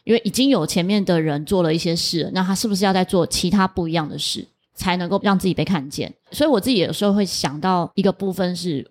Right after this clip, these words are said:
这一些后来加入的年轻伙伴们，我有什么样的资源可以让他们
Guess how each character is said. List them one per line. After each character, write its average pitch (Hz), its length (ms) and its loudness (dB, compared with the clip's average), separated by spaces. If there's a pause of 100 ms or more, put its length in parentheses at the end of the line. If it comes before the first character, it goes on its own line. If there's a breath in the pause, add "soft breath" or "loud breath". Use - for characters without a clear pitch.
这 320 160 2
一 - 20 2
些 269 160 0
后 254 140 0
来 170 120 4
加 190 200 2
入 190 160 2
的 139 420 0
年 185 120 0
轻 220 160 0
伙 185 120 0
伴 175 180 0
们， 156 180 -6 (280 soft breath)
我 226 120 2
有 302 120 4
什 - 120 -2
么 185 100 0
样 226 120 4
的 196 80 2
资 214 200 -2
源 180 200 2
可 202 140 2
以 196 40 2
让 196 160 2
他 190 120 0
们 185 260 0